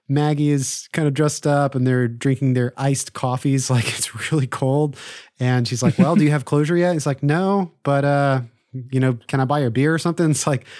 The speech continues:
I think Joel still feels like crap, but he's like, "At least I got friends to hang out with. Like, this is not so bad."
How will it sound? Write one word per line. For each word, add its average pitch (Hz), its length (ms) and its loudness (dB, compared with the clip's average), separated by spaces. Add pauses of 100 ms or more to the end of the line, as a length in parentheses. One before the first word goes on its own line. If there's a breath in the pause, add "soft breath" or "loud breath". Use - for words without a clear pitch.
(160 loud breath)
I 139 40 -6
think 190 200 0
Joel 156 520 0 (360 soft breath)
still - 480 -4
feels 175 320 0
like 135 160 0
crap, 113 400 -4 (100)
but 131 180 2
he's 135 220 -2
like, 127 420 -2 (160)
"At 180 80 -2
least 262 200 -2
I 147 40 0
got 131 180 0
friends 131 600 -2
to 135 120 -2
hang 127 180 2
out 120 180 -2
with. 113 280 -6
Like, 123 160 -4
this 160 220 -2
is 143 100 -2
not 127 200 0
so 120 160 -2
bad." 107 440 -6